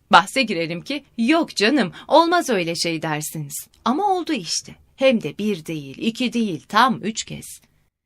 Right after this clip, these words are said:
Maçlarda gördüğünüz hakemler gibi giyindim, sahaya çıktım, düdüğümü çaldım ve oyunu yönettim. Çok merak ettinizse anlatayım. Yıllar önce büyük gazetelerde çalışanlar, yazarlar,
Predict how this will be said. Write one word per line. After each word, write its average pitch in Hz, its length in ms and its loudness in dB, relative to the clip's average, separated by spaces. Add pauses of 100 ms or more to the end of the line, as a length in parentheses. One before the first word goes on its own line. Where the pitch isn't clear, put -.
(360)
Maçlarda 415 520 2
gördüğünüz 320 580 0
hakemler 302 460 0
gibi 165 260 -6
giyindim, 147 460 -10
sahaya 269 420 2
çıktım, 277 480 -2
düdüğümü 233 380 0
çaldım 247 440 2
ve 330 60 0
oyunu 262 300 2
yönettim. 160 600 -4 (220)
Çok 330 240 -8
merak 156 340 -2
ettinizse 381 460 -6
anlatayım. 202 560 -2 (1040)
Yıllar 415 360 2
önce 170 360 -4 (220)
büyük 339 260 2
gazetelerde 294 680 -2
çalışanlar, 165 840 -4
yazarlar, 220 680 -2